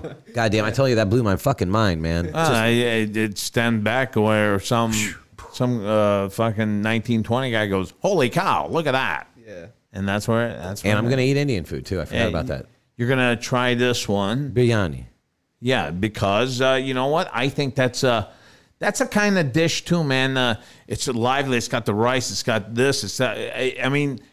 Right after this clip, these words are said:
Speaker 1: it really makes it look really pretty. It's a pretty fucking
Speaker 2: Oh, does it
Speaker 1: plate.
Speaker 2: look good, too?
Speaker 1: Yeah, and
Speaker 2: Oh,
Speaker 1: which,
Speaker 2: all right.
Speaker 1: which makes,
Speaker 2: I'll look it up. Fuck,
Speaker 1: which
Speaker 2: I'm
Speaker 1: makes,
Speaker 2: hungry.
Speaker 1: uh,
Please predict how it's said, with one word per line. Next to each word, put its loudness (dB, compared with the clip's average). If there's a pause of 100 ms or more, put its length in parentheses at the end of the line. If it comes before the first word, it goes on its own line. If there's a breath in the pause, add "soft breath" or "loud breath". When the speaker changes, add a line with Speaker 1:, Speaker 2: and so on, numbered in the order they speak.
(140 soft breath)
Speaker 1:
it -2
really 4
makes 2
it -4
look 2
really 2
pretty. -4 (520)
It's -4
a 2
pretty 2
fucking 0
Speaker 2:
Oh, 4
does 4
it 2
Speaker 1:
plate. 4
Speaker 2:
look 4
good, 4
too? 6
Speaker 1:
Yeah, 2
and -8
Speaker 2:
Oh, 4
Speaker 1:
which, 4
Speaker 2:
all 4
right. 4
Speaker 1:
which 2
makes, 2
Speaker 2:
I'll -4
look -12
it -10
up. -14
Fuck, -4
Speaker 1:
which -2
Speaker 2:
I'm -2
Speaker 1:
makes, 0
Speaker 2:
hungry. 2
Speaker 1:
uh, 4